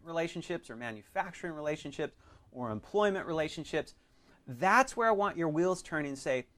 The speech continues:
"How can I think about this different?" So we know what the end bucket is. Um, now let's talk about how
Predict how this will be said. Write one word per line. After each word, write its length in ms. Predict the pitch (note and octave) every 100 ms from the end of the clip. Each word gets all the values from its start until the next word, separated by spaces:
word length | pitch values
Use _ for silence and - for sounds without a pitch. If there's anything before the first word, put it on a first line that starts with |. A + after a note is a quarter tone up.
| _
"How 180 | - G#3
can 180 | A#3 D4
I 120 | C4+
think 320 | - - G#3+
about 300 | G3 D3+ C#3+
this 160 | D3 C3
different?" 400 | C3+ B2 - D#2 _ - - - _ - -
So 160 | - C#3+
we 120 | C#3+
know 200 | F3 A#3
what 160 | A#3
the 140 | F3+ -
end 220 | G3 F3+
bucket 340 | F3 F3+ D3+
is. 380 | B2 B2 G3+ - _ _ - -
Um, 300 | D#3 D3 D3
now 240 | E3 G3+ A#3
let's 220 | A3+ -
talk 260 | F#3 F3
about 340 | F3 D#3+ D#3 -
how 500 | - D#3+ D#3+ D#3